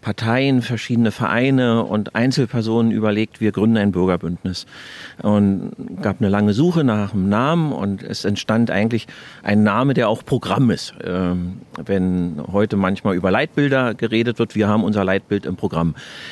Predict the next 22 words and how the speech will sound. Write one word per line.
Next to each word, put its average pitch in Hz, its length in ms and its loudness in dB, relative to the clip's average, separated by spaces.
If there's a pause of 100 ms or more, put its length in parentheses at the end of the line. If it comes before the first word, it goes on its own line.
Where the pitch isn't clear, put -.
(120)
Äh, 107 420 2
Bürgerbündnis 143 640 2
für 117 220 -2
eine 104 200 0
gewaltfreie, 117 880 0
tolerante 104 560 2
und 92 160 0
weltoffene 98 520 0
Stadt - 300 -4
Angermünde. 87 560 2 (680)
Und, 107 640 2
äh, 104 180 2
so 123 300 2
ist 151 180 -4
es - 300 -6 (180)
Ende 117 720 2 (1000)
der 113 100 2
neunziger 117 380 0
Jahre 113 340 0
gelungen, 147 460 2
hier 143 480 0 (380)
wirklich 127 380 0